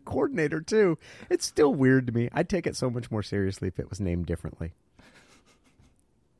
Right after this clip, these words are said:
I'm dead serious. I also, I came across, like, it was, it's the second time I've ever heard Incarnate Word referenced, was Danny Heap, who was a member of the eighty-six Mets team. He was, like, a utility player. He's a longtime major leaguer.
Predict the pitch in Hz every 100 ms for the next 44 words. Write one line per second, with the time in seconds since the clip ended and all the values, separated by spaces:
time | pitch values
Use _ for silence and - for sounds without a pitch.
0 | _ _ 349 640 659 _ - - - -
1 | - 156 247 - 294 151 170 - 160 214
2 | 190 123 135 196 220 - 165 156 - -
3 | 131 123 - 131 95 - - - _ 139
4 | - 147 - 180 - - - 104 95 80
5 | 107 104 101 101 98 80 95 - 90 85
6 | - 92 85 82 - - 92 80 67 -
7 | - - 107 104 95 - - - 107 113
8 | 147 151 - - 151 - - 135 117 107
9 | 101 110 113 113 101 85 107 110 - 110
10 | - 98 - - 135 123 117 95 95 92
11 | 90 - 92 98 98 110 104 117 104 82
12 | 78 85 85 87 85 82 82 85 87 82
13 | 90